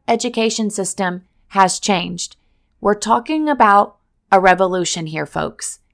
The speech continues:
A revolution. Just like virtual school started and has increasingly grown, we are starting something and we are going to have residual effects.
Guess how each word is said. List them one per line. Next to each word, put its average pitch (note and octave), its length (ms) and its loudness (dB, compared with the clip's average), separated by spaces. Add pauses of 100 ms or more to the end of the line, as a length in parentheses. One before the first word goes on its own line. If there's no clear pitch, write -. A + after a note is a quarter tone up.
(140)
A F#3 140 -2
revolution. F#3+ 1000 2 (460)
Just A3+ 240 2
like C#4 180 6
virtual B3+ 380 2
school G#3 260 -4
started E3+ 520 0 (340)
and G3+ 120 -2
has G3+ 160 0
increasingly F#3+ 640 -4
grown, E3+ 440 0 (280)
we G#3 260 2
are C#4 120 4
starting A#3 520 4
something F#3 640 -4
and G3 240 -2
we A3 280 0
are A3 120 2
going G#3+ 280 0
to G3+ 100 -6
have F#3+ 180 0
residual F#3 800 -2
effects. - 800 -2